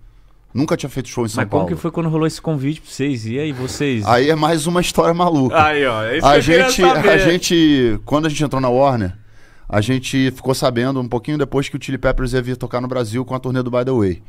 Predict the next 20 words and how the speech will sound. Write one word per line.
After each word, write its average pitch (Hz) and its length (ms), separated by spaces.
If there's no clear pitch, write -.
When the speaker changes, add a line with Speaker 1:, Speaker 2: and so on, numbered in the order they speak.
Speaker 2:
Aff. 80 220
Speaker 1:
E 117 160
aí 135 440
eu 156 100
falei, 143 300
"Pô, 135 240
cara, 95 240
a 95 40
gente 110 200
queria 127 180
abrir 135 180
o 160 60
show, 151 240
porque - 140
o 101 40
Chili 113 200
Peppers 113 320
é 123 80
da 127 100
Warner." 156 500